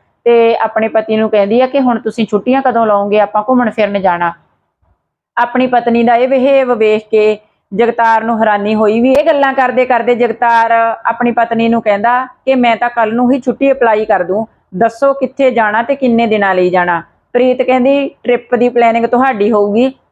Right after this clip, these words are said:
ਬਸ ਮੈਂ ਤਾਂ ਤੁਹਾਡੇ ਨਾਲ ਜਾਣਾ।" ਇਹ ਗੱਲ ਕਰਦੇ ਕਰਦੇ ਦੋਨੋਂ ਇੱਕ ਦੂਜੇ ਦਾ ਹੱਥ ਫੜ ਕੇ ਆਪਣੇ ਕਮਰੇ ਦੇ ਵਿੱਚ ਚਲੇ ਜਾਂਦੇ। ਜਗਤਾਰ ਪ੍ਰੀਤ ਨੂੰ ਕਹਿੰਦਾ ਕਿ "ਜਿਹੜੀ ਪੈਕਿੰਗ ਕਰਨੀ ਆ ਕਰ ਲਾ,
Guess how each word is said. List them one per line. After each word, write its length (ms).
ਬਸ 220
ਮੈਂ 200
ਤਾਂ 140
ਤੁਹਾਡੇ 320
ਨਾਲ 260
ਜਾਣਾ।" 360
ਇਹ 160
ਗੱਲ 180
ਕਰਦੇ 320
ਕਰਦੇ 300
ਦੋਨੋਂ 280
ਇੱਕ 160
ਦੂਜੇ 280
ਦਾ 140
ਹੱਥ 260
ਫੜ 200
ਕੇ 180
ਆਪਣੇ 260
ਕਮਰੇ 320
ਦੇ 100
ਵਿੱਚ 200
ਚਲੇ 280
ਜਾਂਦੇ। 300
ਜਗਤਾਰ 720
ਪ੍ਰੀਤ 340
ਨੂੰ 180
ਕਹਿੰਦਾ 400
ਕਿ 200
"ਜਿਹੜੀ 280
ਪੈਕਿੰਗ 420
ਕਰਨੀ 320
ਆ 60
ਕਰ 220
ਲਾ, 240